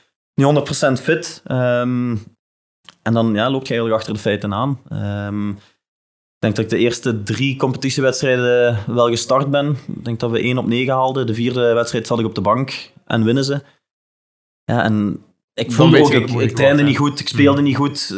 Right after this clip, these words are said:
Speaker 1: Ze haalden mij terecht, eh, uit de basis zelf. En dan besef je van, ja, nu zit ik hier, eh, ik had er, ik denk, voor drie jaar getekend. Eh, dit kunnen wel eens drie, ja,
Speaker 2: Hele
Speaker 1: hele
Speaker 2: lange
Speaker 1: lange
Speaker 2: jaren.
Speaker 1: en moeilijke jaren worden. En we woonden dan in Manchester,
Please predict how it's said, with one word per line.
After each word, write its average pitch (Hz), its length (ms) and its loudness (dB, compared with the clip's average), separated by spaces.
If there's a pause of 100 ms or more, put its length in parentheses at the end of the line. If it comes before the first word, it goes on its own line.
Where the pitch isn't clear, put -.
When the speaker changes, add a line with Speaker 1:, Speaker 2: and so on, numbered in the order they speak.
(120)
Speaker 1:
Ze 113 100 -2
haalden 117 240 4
mij 117 100 2
terecht, 117 500 -2
eh, 113 520 2 (180)
uit 113 180 -2
de 110 60 -4
basis 117 320 2
zelf. 131 500 -2 (720)
En 123 160 0
dan 110 120 4
besef 117 300 0
je 135 60 -4
van, 123 160 -2
ja, 117 120 -4
nu 123 120 -2
zit 117 160 -4
ik 131 120 -6
hier, 135 320 -2
eh, 135 200 -2
ik 123 80 -6
had - 140 -8
er, - 300 -10
ik - 140 -20
denk, 120 180 -4
voor 113 100 -4
drie 117 160 -4
jaar 131 160 0
getekend. 127 640 -6 (140)
Eh, 107 640 -6
dit 123 140 -4
kunnen 113 200 0
wel 110 140 4
eens 107 120 -2
drie, 113 460 0
ja, 120 280 -2 (120)
Speaker 2:
Hele 135 160 0
Speaker 1:
hele 123 120 4
Speaker 2:
lange 117 160 2
Speaker 1:
lange 123 200 4
Speaker 2:
jaren. 113 140 2
Speaker 1:
en 117 80 2
moeilijke 123 280 0
jaren 127 300 0
worden. 107 340 -2
En 98 120 -4 (520)
we - 100 -4
woonden 117 260 4
dan 117 140 2
in 110 100 0
Manchester, 135 680 0